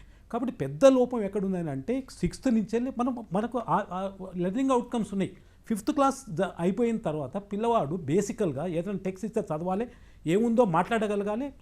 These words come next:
సొంతంగా రెండు పేర్లు రాయగలగాలి. These are the basic learning outcomes. అవి ఫిఫ్త్ కాదు, సిక్స్త్, సెవెంత్లో కూడా రావట్లేదు కదండి. ప్రైమరీ ఎడ్యుకేషన్ ఏంది? ఫౌండేషన్ లెర్నింగ్, మ్యాథ్స్ కావచ్చు, లాంగ్వేజ్ కావచ్చు. ఎక్కడ ఎన్ష్యూర్ చేస్తున్నాం మనం? బేసిక్ లోపం అది.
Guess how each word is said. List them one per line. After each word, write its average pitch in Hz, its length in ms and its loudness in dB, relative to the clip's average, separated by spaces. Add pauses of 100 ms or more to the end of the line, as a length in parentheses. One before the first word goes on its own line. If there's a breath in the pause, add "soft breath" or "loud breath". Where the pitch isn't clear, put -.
సొంతంగా 254 380 2
రెండు 220 180 4
పేర్లు 202 300 2
రాయగలగాలి. 147 680 2 (280 soft breath)
These 247 180 4
are 254 100 2
the 175 120 2
basic 254 340 2
learning 240 300 0
outcomes. 190 500 -6 (400 soft breath)
అవి 277 140 4
ఫిఫ్త్ 247 360 2
కాదు, 277 240 4
సిక్స్త్, 254 320 -2
సెవెంత్లో 269 340 0
కూడా 254 140 -2
రావట్లేదు 226 460 2
కదండి. 202 300 -4
ప్రైమరీ 220 400 0
ఎడ్యుకేషన్ 220 420 -4
ఏంది? 202 160 -6
ఫౌండేషన్ 202 560 -4
లెర్నింగ్, 165 340 -2 (380 soft breath)
మ్యాథ్స్ 160 240 -2
కావచ్చు, 175 440 0
లాంగ్వేజ్ 156 440 -2
కావచ్చు. 123 420 -8
ఎక్కడ 269 220 0
ఎన్ష్యూర్ 262 320 2
చేస్తున్నాం 214 440 -4
మనం? 196 220 -6 (320 soft breath)
బేసిక్ 254 460 6
లోపం 208 340 2
అది. 147 240 -6